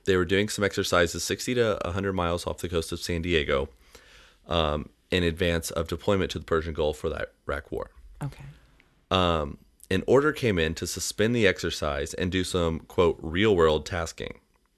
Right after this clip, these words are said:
Speaker 2: Mm-hmm.
Speaker 1: So he said he was told by the command that there was an unidentified flying object descending from eighty thousand feet to twenty thousand feet and disappearing off radars.
Speaker 2: Oh, shit.
Speaker 1: Yeah.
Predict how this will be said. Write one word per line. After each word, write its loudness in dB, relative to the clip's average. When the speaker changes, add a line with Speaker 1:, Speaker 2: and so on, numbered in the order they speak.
Speaker 2:
Mm-hmm. -4
Speaker 1:
So 4
he 2
said 0
he -2
was -2
told 4
by 4
the 0
command 2
that -2
there 2
was 0
an 0
unidentified -2
flying -2
object -2
descending -2
from -4
eighty 0
thousand -4
feet -12
to -6
twenty 0
thousand -8
feet -12
and -2
disappearing -2
off -6
radars. 4
Speaker 2:
Oh, 4
shit. -6
Speaker 1:
Yeah. 2